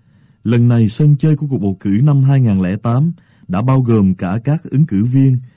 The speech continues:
mà như trước kia thì có lẽ đã bị loại ngay từ đầu vì chủng tộc, giới tính, màu da, tôn giáo, hoặc không thì vì tiểu sử cá nhân của mình. Những ứng cử viên cho cuộc đua năm hai ngàn lẻ tám phản ánh những xu hướng sâu rộng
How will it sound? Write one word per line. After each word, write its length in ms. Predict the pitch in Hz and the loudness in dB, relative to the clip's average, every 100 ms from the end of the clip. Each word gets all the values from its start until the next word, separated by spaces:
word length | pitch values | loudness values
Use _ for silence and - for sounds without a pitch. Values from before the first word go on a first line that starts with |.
| _ _ - | _ _ -4
mà 320 | 104 107 95 | 0 0 2
như 180 | 95 113 | 2 0
trước 140 | 131 147 | -2 -4
kia 200 | 135 127 113 | 0 0 0
thì 100 | 107 | -4
có 160 | 131 | -4
lẽ 160 | 127 92 | -4 -4
đã 80 | 120 | -4
bị 180 | 107 90 | -2 0
loại 320 | 92 87 90 | -2 -2 -2
ngay 320 | 110 127 123 | 0 0 -2
từ 240 | 110 98 87 | -2 -2 -2
đầu 380 | 90 87 80 78 _ _ | -2 -4 -6 -12 _ _
vì 260 | 90 110 95 | -4 -2 -2
chủng 260 | 104 95 127 | -2 -2 -2
tộc, 220 | 110 - _ _ _ | -6 -8 _ _ _
giới 320 | 92 110 143 - | -2 0 0 0
tính, 300 | 127 160 180 _ _ | 0 0 -2 _ _
màu 360 | 101 104 95 87 | -2 0 0 -2
da, 400 | 87 120 120 117 - _ _ - | -2 -2 -2 -4 -10 _ _ -4
tôn 260 | 147 143 | 0 2
giáo, 420 | 135 127 135 175 180 _ _ _ | 2 0 0 -4 -8 _ _ _
hoặc 180 | - 95 - | -10 -10 -8
không 360 | 147 139 131 127 - _ | -2 -2 -2 -6 -16 _
thì 140 | 107 | -4
vì 200 | 92 98 | -2 -2
tiểu 220 | 90 90 | -2 -4
sử 240 | 110 92 95 | -4 -6 -4
cá 120 | 131 | -4
nhân 300 | 135 120 113 | -2 -2 -4
của 120 | 101 107 | -6 -6
mình. 240 | 95 78 69 _ _ _ _ _ _ _ _ _ _ - | -6 -8 -14 _ _ _ _ _ _ _ _ _ _ -4
Những 200 | 110 120 | 0 2
ứng 160 | 160 180 | 2 2
cử 140 | 139 | 0
viên 340 | 143 160 151 143 | 2 2 2 2
cho 140 | 151 | -2
cuộc 260 | - 101 143 | -2 -4 0
đua 220 | 143 147 | 2 2
năm 200 | 143 131 | 2 2
hai 120 | 131 | 0
ngàn 140 | 107 | 0
lẻ 120 | 95 98 | 0 -2
tám 260 | 117 151 | -2 -2
phản 280 | 170 98 110 | -2 -6 -4
ánh 240 | 123 151 | -2 0
những 180 | 156 95 | 2 0
xu 220 | 123 143 | -2 0
hướng 200 | 135 143 | 0 0
sâu 280 | 180 160 151 | 0 -2 -2
rộng 360 | 131 92 90 | -2 -2 -4